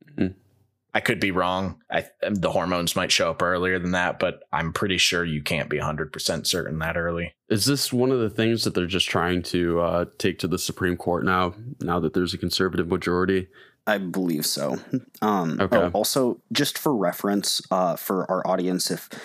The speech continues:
Speaker 3: you might not know a lot about, uh, abortion, um, generally you can get abortions, I believe, up to twenty-four weeks,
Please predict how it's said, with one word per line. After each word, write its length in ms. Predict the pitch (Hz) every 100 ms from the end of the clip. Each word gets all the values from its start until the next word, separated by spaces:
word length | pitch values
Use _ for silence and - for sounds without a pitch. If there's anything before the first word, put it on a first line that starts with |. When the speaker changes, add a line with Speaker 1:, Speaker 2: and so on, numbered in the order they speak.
| - - _
Speaker 3:
you 120 | 113
might 180 | 101 98
not 240 | 92 90
know 280 | 95 80 -
a 80 | 82
lot 280 | 85 82 -
about, 400 | - 85 80 -
uh, 280 | 92 85 80
abortion, 720 | 80 - 131 - 135 131 131 -
um, 400 | 95 90 90 92
generally 680 | 101 110 113 123 127 127 131 -
you 280 | 85 95 101
can 300 | - 101 92
get 320 | 90 92 -
abortions, 460 | 90 92 - 92
I 20 | 90
believe, 320 | 92 117 175
up 140 | 185
to 100 | 135
twenty-four 480 | 113 98 90 82 76
weeks, 460 | 73 - - -